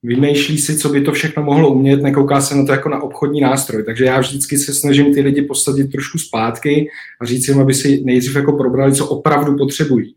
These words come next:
a co potřebují teď a co si myslí, že budou potřebovat za pět let. A protože většinou je to tak, že si namyslí,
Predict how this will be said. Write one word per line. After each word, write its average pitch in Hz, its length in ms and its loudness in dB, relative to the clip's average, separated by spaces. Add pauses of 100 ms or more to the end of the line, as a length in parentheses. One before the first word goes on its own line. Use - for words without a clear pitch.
a 120 60 -10
co - 120 -8
potřebují 143 460 2
teď 131 300 2
a 139 60 0
co 131 140 -6
si 139 140 -2
myslí, 131 220 -2
že 127 80 2
budou 135 200 2
potřebovat 131 360 -2
za 123 160 2
pět 127 200 -4
let. 117 200 0 (540)
A 123 100 -6
protože 131 340 -2
většinou 135 340 4
je 139 80 4
to 139 120 -2
tak, 120 180 0
že 127 100 -4
si 135 280 0
namyslí, 139 720 4